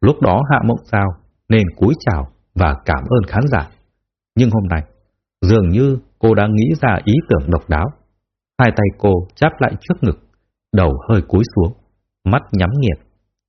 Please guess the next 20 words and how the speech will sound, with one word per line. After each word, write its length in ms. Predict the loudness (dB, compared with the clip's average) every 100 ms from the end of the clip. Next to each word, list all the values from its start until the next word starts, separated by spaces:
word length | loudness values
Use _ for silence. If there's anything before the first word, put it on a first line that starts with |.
| _
im 140 | 0 0
lặng 180 | -4 -8 _ _
trong 180 | -2 -2 0
ba 180 | 0 0 0
bốn 200 | 0 0
giây 140 | 0 0 -4 _ _ _
như 140 | 0 2
đang 300 | 2 -4 0
cầu 160 | 0
nguyện 280 | 0 -2 -2 0
điều 160 | 0
gì 200 | 0 -2
đó 180 | -2 -4 -4 _ _ -2
một 140 | -2 0
cách 140 | -4 -4
thành 180 | -4 -4 -2
kính. 180 | -2 -2 -8 _ _ _ _ _ _
Mãi 200 | 0 2
cho 80 | 0 0
tới 160 | 0